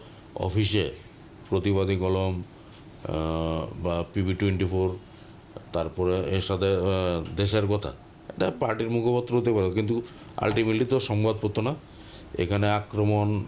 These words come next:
আগুন ধরানো, মারধর করা, আহত করা, তো এগুলির তো আজ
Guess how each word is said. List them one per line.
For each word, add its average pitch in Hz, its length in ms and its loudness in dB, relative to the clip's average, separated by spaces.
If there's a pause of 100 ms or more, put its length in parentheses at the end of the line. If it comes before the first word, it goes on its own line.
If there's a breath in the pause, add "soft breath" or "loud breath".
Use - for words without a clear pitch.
(140)
আগুন 98 360 2
ধরানো, 101 520 2 (540 loud breath)
মারধর 98 580 0
করা, 104 380 2 (380)
আহত 101 320 0
করা, 104 380 2 (1080 loud breath)
তো 98 120 2 (120)
এগুলির 113 420 2
তো 143 60 2
আজ 123 140 2